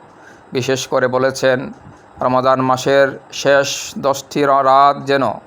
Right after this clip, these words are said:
মানুষ ইবাদতে মগ্ন থাকে, যেন আল্লাহর সন্নিকটে প্রত্যেক ইমানদার মা-, মুমিন য-, যেন তার জীবনের সমস্ত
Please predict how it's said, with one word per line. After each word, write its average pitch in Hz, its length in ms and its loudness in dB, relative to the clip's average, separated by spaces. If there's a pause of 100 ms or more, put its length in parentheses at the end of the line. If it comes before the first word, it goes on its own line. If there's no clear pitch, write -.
(640)
মানুষ 127 460 0
ইবাদতে 131 500 2
মগ্ন 127 420 -2
থাকে, 135 460 -2 (500)
যেন 131 200 -2
আল্লাহর 139 580 2
সন্নিকটে 135 1160 -2 (380)
প্রত্যেক 139 840 0
ইমানদার 135 420 0
মা-, 131 220 0
মুমিন 135 540 -2
য-, 135 240 -2 (160)
যেন 131 460 0
তার 127 360 2 (220)
জীবনের 143 400 0
সমস্ত 139 540 -4